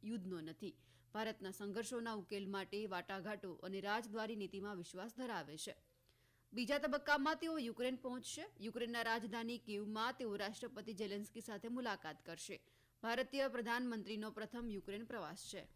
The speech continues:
ઇલેક્ટ્રોનિક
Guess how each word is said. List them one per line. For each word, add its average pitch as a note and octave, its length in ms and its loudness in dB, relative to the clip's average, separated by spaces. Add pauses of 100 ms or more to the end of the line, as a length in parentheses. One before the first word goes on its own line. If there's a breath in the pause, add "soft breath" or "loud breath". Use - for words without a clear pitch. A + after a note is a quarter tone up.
(1700 soft breath)
ઇલેક્ટ્રોનિક D4+ 640 2